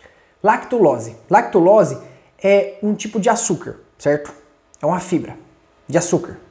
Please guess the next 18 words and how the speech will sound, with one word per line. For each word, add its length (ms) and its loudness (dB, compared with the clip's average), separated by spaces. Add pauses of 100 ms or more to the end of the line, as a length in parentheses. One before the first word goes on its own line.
(680)
não 160 4
absorvível. 580 -2 (580)
Então 160 2
o 40 2
que 120 0
que 80 -8
acontece? 580 -2 (180)
É 100 0
um 120 0
tipo 280 -4
de 100 4
açúcar 560 2
que 80 -6
o 60 0
seu 160 2
corpo 380 0
não 200 -2
absorve. 600 -2